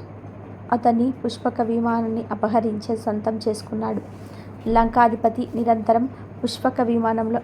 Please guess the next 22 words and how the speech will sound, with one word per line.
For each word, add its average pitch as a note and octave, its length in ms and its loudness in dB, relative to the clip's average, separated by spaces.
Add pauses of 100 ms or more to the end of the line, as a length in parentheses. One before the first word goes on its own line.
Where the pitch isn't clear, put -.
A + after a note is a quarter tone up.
ఆకాశ A#3 340 2
సంచారం A3 560 0 (100)
చేస్తూ G#3 260 -2
విహారయాత్రలో A3 960 2
మృగములకు G#3+ 640 0 (520)
తపోభంగం, A3+ 720 6 (280)
బలవంతులకు A3 720 4 (200)
ప్రాణభంగం, A3 720 2 (800)
పతివ్రతలకు A3+ 920 2
మానభంగం A3 800 2 (180)
చేస్తూ A#3+ 340 0 (200)
వినోదించేవాడు. G#3+ 920 0 (580)
ఇలా A3+ 180 6
రాక్షస A3 440 2
వినోదం G#3+ 580 2 (100)
అనుభవిస్తున్న G#3+ 640 0
రావణ G#3 320 0
దృష్టి G#3 340 -4
తీవ్రంగా G#3 560 0
తపస్సు G3+ 580 -2
చేస్తున్న G#3 340 -2
మహా G3+ 320 -2